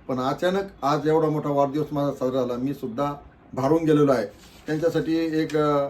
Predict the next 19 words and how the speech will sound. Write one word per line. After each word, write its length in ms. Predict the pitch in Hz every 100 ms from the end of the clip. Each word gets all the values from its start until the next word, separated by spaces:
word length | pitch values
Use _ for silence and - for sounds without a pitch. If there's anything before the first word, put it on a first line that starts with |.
| -
अ, 220 | 123 120
शेर 220 | - 151
शायरी 720 | 143 151 143 147 151 151 147 -
म्हणून, 400 | 120 127 143 143
अ, 180 | 139 135 131
मी 140 | 131
आपल्याला 560 | 135 127 143 139 135 135 -
सांगू 340 | - 127 135
इच्छितो. 380 | 147 147 151 135
डॉक्टर्स 260 | 127 127 147
येऊन 140 | 143 135
गेले, 240 | 127 131
वकील 320 | 123 123 147
येऊन 160 | 139 127
गेले 220 | 120 117 123 - - - -
आणि 120 | 131
या 120 | 156
सगळ्यांचं 560 | 156 - 156 180 190 185
प्रेम 380 | 147 175 180